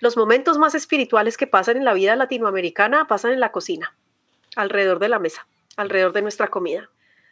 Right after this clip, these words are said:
Lo más espiritual que hacemos a veces es sentarnos a comer con nuestra familia y reírnos, y hablar, y divertirnos, y ser honestos. Y es espiritual, es un momento espiritual y es sagrado, así no sea reverente, así no sea místico,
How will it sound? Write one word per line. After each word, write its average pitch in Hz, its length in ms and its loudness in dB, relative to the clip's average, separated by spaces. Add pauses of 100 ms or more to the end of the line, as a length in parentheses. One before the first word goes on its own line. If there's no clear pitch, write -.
(260)
Lo 214 140 0
más 214 160 2
espiritual 226 560 0
que - 80 0
hacemos 247 340 2
a 214 60 4
veces 196 260 -2
es 226 80 -12
sentarnos 226 480 0
a 240 60 -6
comer 190 260 -2
con 214 140 0
nuestra 226 220 -4
familia 190 400 0
y 247 40 2
reírnos, 202 720 -4 (340)
y 202 100 -2
hablar, 185 460 2 (420)
y 214 120 -8
divertirnos, 196 640 -2
y 247 40 -6
ser 214 180 0
honestos. 208 680 -2 (420)
Y 220 180 0
es - 420 -8
espiritual, 214 640 -4
es 220 120 -14
un 202 80 -2
momento 214 400 -2
espiritual 196 540 -4
y 190 60 -2
es - 80 -8
sagrado, 190 560 4
así 208 340 0
no 220 140 2
sea 220 560 2
reverente, 196 840 0
así 185 160 -4
no 190 120 -2
sea 196 160 2
místico, 202 800 -2